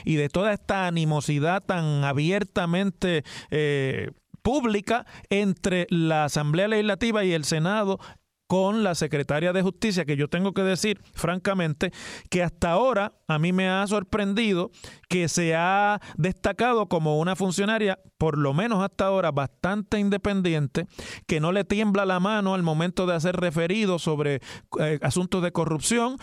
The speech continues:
o sobre asuntos que son, eh, de dudosa, eh, vamos, prestigio para el servicio público e inclusive metide-, se ha metido en asuntos que son de naturaleza política, es decir, a, a atajar asuntos de corrupción política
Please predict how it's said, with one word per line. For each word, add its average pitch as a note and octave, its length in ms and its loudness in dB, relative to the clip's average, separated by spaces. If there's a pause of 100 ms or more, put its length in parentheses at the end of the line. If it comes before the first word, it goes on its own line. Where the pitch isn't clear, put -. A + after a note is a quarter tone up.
(160)
o D3+ 120 0
sobre D#3 320 0
asuntos F3+ 480 -2
que D#3+ 100 0
son, F#3+ 360 0 (260)
eh, D3+ 420 0
de D3+ 180 0
dudosa, F3 800 0 (260)
eh, C#3+ 580 0 (260)
vamos, F#3 640 -2 (140)
prestigio F#3+ 720 0
para D#3 220 0
el D3 80 -2
servicio E3 500 0
público G#3+ 540 0
e G#3 60 2
inclusive F3+ 800 0 (280)
metide-, F#3+ 800 2
se F3 180 0
ha E3+ 80 0
metido A3+ 400 0
en A#3 80 0
asuntos F#3+ 400 -2
que F#3+ 120 -4
son F#3+ 180 -2
de G#3+ 100 0
naturaleza D#3 640 -2 (600)
política, G#3+ 680 -2
es D#3 120 0
decir, G#3+ 400 0
a, E3 240 0
a D#3+ 200 2
atajar E3+ 580 0
asuntos F#3 460 -2
de F3 140 -2
corrupción E3 640 -2
política G3 560 0